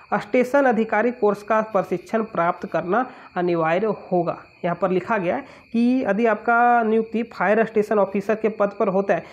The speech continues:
तो नियुक्ति के दो वर्ष के अंदर आपको राष्ट्रीय अग्निशमन सेवा महाविद्यालय नागपुर से स्टेशन अधिकारी का कोर्स होता है,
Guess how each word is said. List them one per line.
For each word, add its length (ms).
तो 80
नियुक्ति 420
के 160
दो 300
वर्ष 360
के 180
अंदर 280
आपको 300
राष्ट्रीय 460
अग्निशमन 580
सेवा 360
महाविद्यालय 640
नागपुर 460
से 180
स्टेशन 540
अधिकारी 480
का 140
कोर्स 380
होता 200
है, 100